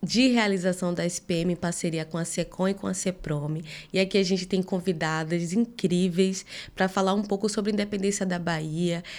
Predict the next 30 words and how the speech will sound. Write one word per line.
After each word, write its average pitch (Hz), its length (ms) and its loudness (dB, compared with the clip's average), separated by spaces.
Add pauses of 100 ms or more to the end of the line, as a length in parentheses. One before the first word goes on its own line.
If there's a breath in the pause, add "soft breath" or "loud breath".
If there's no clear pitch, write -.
(140 loud breath)
e 262 460 2
como 285 180 4
elas, 294 420 0
essas 226 280 2
mulheres 196 260 0
foram 214 200 0
influenciadas 220 1080 0 (300 loud breath)
por 196 140 6
heroínas 185 440 4
do 185 120 0
passado. 160 600 -2
Nossa 175 280 0
convidada 165 440 0
de 151 200 -2
hoje 160 440 0 (240 loud breath)
é 160 140 4
Yalorixá 165 960 2
Jaciara 160 640 -2
Ribeiro. 156 680 -2 (480 loud breath)
E 180 140 6
a 180 60 8
gente 180 200 0
vai 175 120 2
falar 185 220 2
um 254 120 4
pouco 226 380 4
dela 208 480 4
e 254 100 2
também 240 500 4
homenagear 214 960 4